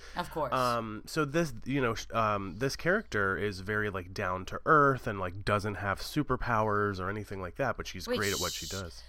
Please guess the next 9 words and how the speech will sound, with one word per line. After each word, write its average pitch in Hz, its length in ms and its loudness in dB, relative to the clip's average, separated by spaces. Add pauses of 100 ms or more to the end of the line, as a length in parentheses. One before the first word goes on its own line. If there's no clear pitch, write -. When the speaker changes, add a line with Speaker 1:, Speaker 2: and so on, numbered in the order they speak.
(120)
Speaker 1:
she - 140 -6
doesn't 233 240 -2
have 233 140 0
superpowers, 175 500 -2
but 165 100 -6
she's, 156 160 -8
like, 147 160 -6
an 151 140 -4
assassin. - 540 -4